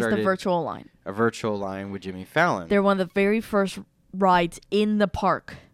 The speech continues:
Speaker 1: Mm-hmm.
Speaker 2: to have the virtual line.
Speaker 1: So the way that you do it is actually, um, you can either go up to
Speaker 2: Yep.
Speaker 1: the,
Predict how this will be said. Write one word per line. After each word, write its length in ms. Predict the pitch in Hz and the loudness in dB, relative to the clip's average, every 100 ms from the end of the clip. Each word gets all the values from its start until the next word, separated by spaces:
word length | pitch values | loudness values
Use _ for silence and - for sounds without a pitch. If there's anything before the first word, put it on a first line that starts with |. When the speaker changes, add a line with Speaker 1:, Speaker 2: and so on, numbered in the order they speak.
| _ - | _ -16
Speaker 1:
Mm-hmm. 260 | - 202 | -14 -14
Speaker 2:
to 200 | 98 214 | -6 -4
have 220 | 208 185 | 0 0
the 80 | 180 | 0
virtual 400 | 170 165 180 165 | -2 -4 -4 -4
line. 200 | 135 - - _ _ _ _ _ _ _ - _ | -4 -10 -18 _ _ _ _ _ _ _ -20 _
Speaker 1:
So 400 | - - 131 127 | -6 2 4 4
the 80 | 117 | 4
way 140 | 143 | 2
that 180 | 156 151 | 2 -2
you 80 | 123 | -2
do 200 | 151 180 | 0 2
it 160 | 165 127 | 2 0
is 180 | 110 | -2
actually, 600 | 123 127 - 120 117 113 - | -2 -2 -6 -6 -4 -6 -6
um, 360 | 107 101 98 - | -8 -8 -10 -10
you 100 | 127 | -6
can 140 | 160 | -4
either 180 | 156 147 | -2 -2
go 280 | 117 117 117 | 0 0 0
up 240 | 135 - - | -4 -6 -8
to 440 | 104 98 101 120 123 _ _ _ _ - | -6 -6 -6 -10 -18 _ _ _ _ -10
Speaker 2:
Yep. 200 | 208 226 _ | -10 -10 _
Speaker 1:
the, 460 | - 95 92 76 | -8 -8 -8 -10